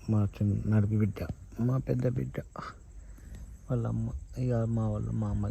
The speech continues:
గిట్ల, నా ఇంకో చిన్న ఆమె, ఆమె అక్కడ ఉంది కదా ఆమె. ఓకే ఫ్రెండ్స్, ఈ వీడియో అయితే మీకు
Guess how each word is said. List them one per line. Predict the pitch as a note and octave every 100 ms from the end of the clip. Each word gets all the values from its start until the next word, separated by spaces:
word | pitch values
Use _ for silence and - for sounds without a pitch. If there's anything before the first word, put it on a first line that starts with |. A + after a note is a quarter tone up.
| A2+
గిట్ల, | - - - - - - - - - A#2+ A2 A2+
నా | A2 - - C#3
ఇంకో | B2+ A#2+ -
చిన్న | B2 B2+ B2+ A2+
ఆమె, | G2+ G2 G2+
ఆమె | G2+ - -
అక్కడ | G2+ - A2
ఉంది | A2+ A2
కదా | G2+ A2 A2+
ఆమె. | G#2 F2+ - - - - - - - - - - - - - - - - A#2
ఓకే | A#2
ఫ్రెండ్స్, | A#2 B2+ A#2 - - - A2
ఈ | G#2+
వీడియో | A2+ A#2 A#2
అయితే | A2+ - A2+
మీకు | A2